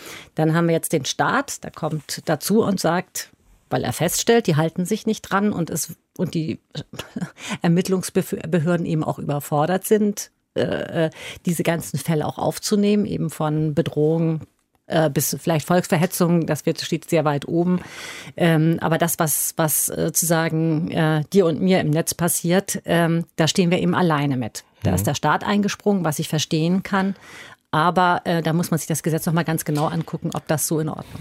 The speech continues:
Speaker 1: ist.
Speaker 2: Ich hatte so ein bisschen das Gefühl, es war auch ein bisschen Aktionismus jetzt mit dabei. Noch mal schnell, kurz vom Ende von der Legislaturperiode.
Speaker 1: Ja, das kann man dann immer noch, äh, noch annehmen. Das, das mag so sein. Das ist jetzt eng vor der, vom Ende der Legislaturperiode. Äh, so ein Gesetzgebungsverfahren dauert aber auch immer,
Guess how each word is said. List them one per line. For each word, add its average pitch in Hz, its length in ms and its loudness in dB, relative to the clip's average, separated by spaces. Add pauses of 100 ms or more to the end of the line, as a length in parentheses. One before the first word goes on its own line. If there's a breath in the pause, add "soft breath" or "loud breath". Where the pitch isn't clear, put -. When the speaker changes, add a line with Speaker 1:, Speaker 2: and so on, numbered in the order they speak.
Speaker 1:
ist. - 200 -14 (480)
Speaker 2:
Ich - 80 0
hatte 151 140 0
so 139 100 2
ein - 20 2
bisschen 127 200 2
das - 100 -4
Gefühl, 127 380 0
es 110 120 -2
war 87 80 0
auch 98 140 -6
ein 104 100 -2 (440)
bisschen 139 300 0
Aktionismus 110 760 -2
jetzt - 180 -4
mit 90 160 -4
dabei. 90 420 -2 (220)
Noch 95 100 -4
mal 98 140 -2
schnell, 113 480 2 (760)
kurz - 200 -4
vom - 220 -4
Ende 107 180 2
von 101 140 -2
der 98 60 0
Legislaturperiode. 101 1000 -2 (800 loud breath)
Speaker 1:
Ja, 160 160 2
das 170 180 0
kann 196 140 2
man 196 100 2
dann 185 140 2
immer 180 180 2
noch, 170 320 -2
äh, 170 260 2
noch 165 320 -2
annehmen. 185 480 4
Das, - 280 -2
das - 260 0
mag 170 260 2
so 156 120 -2
sein. 175 260 2
Das 165 120 -2
ist 143 100 -4
jetzt 156 160 -2
eng 170 360 2
vor 170 140 0
der, 143 260 2
vom 160 200 -2
Ende 165 240 2
der 151 100 2
Legislaturperiode. 180 1500 2
Äh, 151 680 0
so 165 80 -2
ein 156 60 0
Gesetzgebungsverfahren 165 880 2
dauert 180 280 2
aber 139 200 -2
auch - 100 -4
immer, 160 240 0